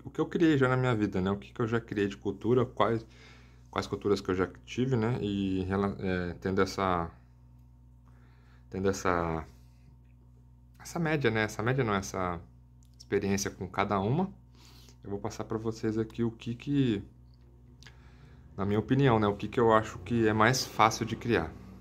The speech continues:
né? E aqui tá as duas culturas que eu acho que são as mais fáceis de criar pra qualquer um, qualquer iniciante, qualquer pessoa que nunca teve nada de,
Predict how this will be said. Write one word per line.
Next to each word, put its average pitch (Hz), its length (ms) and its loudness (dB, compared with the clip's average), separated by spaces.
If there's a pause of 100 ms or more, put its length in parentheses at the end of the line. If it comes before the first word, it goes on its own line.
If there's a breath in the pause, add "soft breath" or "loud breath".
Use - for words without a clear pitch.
(160 loud breath)
né? 87 180 -6 (1040 loud breath)
E 98 60 -8
aqui 110 300 2
tá 120 180 0
as 117 140 0
duas 117 260 -2
culturas 123 440 -2
que - 100 -8
eu 110 40 2
acho 104 160 0
que - 80 -20
são 110 140 -2
as 104 80 0
mais 104 240 -2
fáceis 110 260 -4
de 104 80 -2
criar 107 300 -4
pra - 140 -14
qualquer 120 320 -6
um, 92 100 -6 (140)
qualquer - 220 -6
iniciante, 101 540 -4
qualquer - 200 -10
pessoa 98 280 -8
que - 80 -10
nunca 107 220 -6
teve 104 220 -2
nada 98 240 -6
de, 98 340 -10